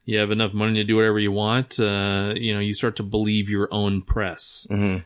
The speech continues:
Speaker 1: And when that happens, if someone's not mentally equipped to handle it, yeah, they go nuts and do stupid stuff.
Speaker 2: Think you're
Speaker 1: And,
Speaker 2: God.
Speaker 1: yeah, you think,
Speaker 2: Uh,
Speaker 1: yeah.
Speaker 2: I mean, not to bring the show down anymore, but, uh, Harvey Weinstein recently, Salma Hayek came forward,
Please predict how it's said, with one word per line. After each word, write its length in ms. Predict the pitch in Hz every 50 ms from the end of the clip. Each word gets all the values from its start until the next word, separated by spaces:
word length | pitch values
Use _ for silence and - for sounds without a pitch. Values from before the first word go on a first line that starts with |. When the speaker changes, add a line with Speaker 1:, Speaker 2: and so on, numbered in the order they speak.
| _ -
Speaker 1:
And 120 | 120 104
when 80 | 107 107
that 160 | 110 110 104
happens, 680 | 95 117 117 113 113 - 104 101 104 104 - - - - -
if 160 | 113 - -
someone's 380 | - - 110 107 107 101 95 110
not 220 | 104 104 104 - 107
mentally 380 | 104 104 101 113 107 101 98
equipped 300 | 95 - - 123 - -
to 80 | 101 92
handle 300 | 98 117 139 127 104 101
it, 160 | 107 - - _ _ _ _ _ _ _ _ _ _ _ _ _ _ -
yeah, 80 | 123 123
they 80 | 120
go 80 | 117 123
nuts 260 | 120 131 135 123 - 104
and 60 | 104
do 60 | 107
stupid 440 | 107 104 - - 123 - - 110 -
stuff. 360 | - - - 131 131 123 -
Speaker 2:
Think 180 | 151 143 - -
you're 80 | 127
Speaker 1:
And, 60 | 101
Speaker 2:
God. 320 | 110 131 160 190 147 113 117
Speaker 1:
yeah, 60 | 104 95 101 -
you 80 | 131 107
think, 20 |
Speaker 2:
Uh, 220 | 117 117 113 113 107
Speaker 1:
yeah. 140 | - 107 92 90 - _ _ -
Speaker 2:
I 60 | 123
mean, 140 | 127 123 127
not 180 | 131 131 123 -
to 40 | 120
bring 200 | 113 143 135 131
the 60 | 113
show 220 | 101 - 143 135
down 240 | 127 127 123 123 123
anymore, 340 | 117 110 110 123 143 143 131
but, 320 | 107 98 110 110 107 -
uh, 320 | - 92 101 101 98 101 92 - - 101
Harvey 240 | 110 135 135 127 120
Weinstein 760 | 113 117 127 139 143 135 - - 107 101 98 98 95 95 95 - _ _ _ _ -
recently, 400 | 117 107 - - 113 104 101 98
Salma 400 | - - 117 113 113 110 101 98
Hayek 260 | 107 113 117 113 113
came 200 | - 113 101 92
forward, 460 | - - 95 90 87 90 95 104